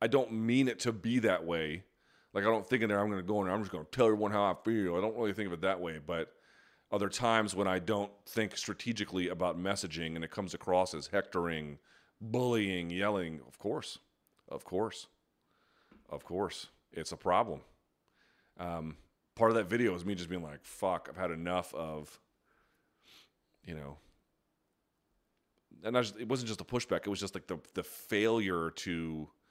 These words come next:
get a message across effectively. Um, and I think a lot of that comes from, you know, you could say a different approach would get a different result. That's probably true, but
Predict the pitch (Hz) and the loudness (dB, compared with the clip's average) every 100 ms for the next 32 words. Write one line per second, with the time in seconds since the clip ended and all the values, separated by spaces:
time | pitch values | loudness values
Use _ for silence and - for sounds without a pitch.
0 | _ _ _ _ _ _ _ 80 92 101 | _ _ _ _ _ _ _ -16 -4 0
1 | 95 98 92 92 90 90 87 - 104 95 | 0 -2 -2 -6 0 0 0 -4 -2 -2
2 | 85 67 64 - _ _ _ _ _ _ | -4 -8 -14 -18 _ _ _ _ _ _
3 | _ _ - 80 78 78 73 73 - _ | _ _ -12 -6 -4 -4 -6 -12 -16 _
4 | _ _ - 87 85 82 95 92 98 98 | _ _ -10 -8 -6 -4 0 4 6 4
5 | 85 - 110 104 - 85 80 80 90 _ | 0 -2 -4 -2 -4 -2 -2 -6 -10 _
6 | _ _ _ _ _ _ _ _ _ _ | _ _ _ _ _ _ _ _ _ _
7 | _ _ _ _ - 92 69 - 104 104 | _ _ _ _ -12 -10 -8 -8 -6 -4
8 | 87 117 101 82 95 92 87 95 90 87 | 0 4 4 2 -2 -4 0 0 0 -2
9 | 87 82 80 85 80 78 82 85 - 87 | -4 -4 -4 -6 -6 -2 -4 -4 -4 -2
10 | 78 76 - 85 85 82 | -2 -4 -4 -2 -2 -2